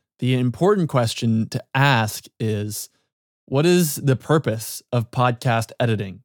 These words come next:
Why do we even need to edit podcasts? What's the reason behind it?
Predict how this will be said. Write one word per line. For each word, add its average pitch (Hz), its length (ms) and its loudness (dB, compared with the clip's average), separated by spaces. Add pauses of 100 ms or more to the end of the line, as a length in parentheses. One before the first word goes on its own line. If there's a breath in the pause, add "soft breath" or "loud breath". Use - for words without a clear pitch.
(160)
Why 127 220 -2
do 165 80 0
we 185 120 2
even 147 500 4
need 123 360 2
to - 140 -8
edit 120 300 2
podcasts? 110 800 -4
What's 131 160 -2
the 160 140 2
reason 131 360 4
behind 113 440 -2
it? - 240 -10